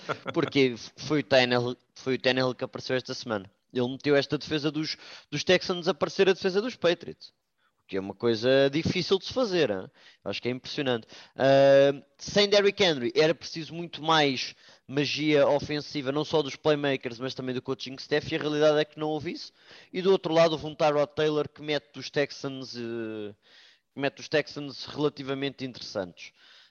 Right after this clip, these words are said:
Ahm, pelo su-, mais pela sua capacidade de correr do que outra coisa. Mas sempre mete os Texans interessantes. Mas é, para mim a culpa é coordenador, é a coordenação ofensiva e,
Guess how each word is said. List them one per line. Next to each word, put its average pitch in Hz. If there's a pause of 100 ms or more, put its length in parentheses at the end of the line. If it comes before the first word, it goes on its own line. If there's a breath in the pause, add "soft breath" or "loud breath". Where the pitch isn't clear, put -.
(100)
Ahm, 98 (100)
pelo 110
su-, 120
mais 131
pela 143
sua 135
capacidade 135
de -
correr 170
do 170
que -
outra 147
coisa. 92 (400 soft breath)
Mas 107
sempre 127
mete 135
os 113
Texans 147
interessantes. 180 (160 loud breath)
Mas 165
é, 147
para 139
mim 143
a 139
culpa 143
é 123
coordenador, 143
é 127
a 123
coordenação 147
ofensiva 151 (280 loud breath)
e, 135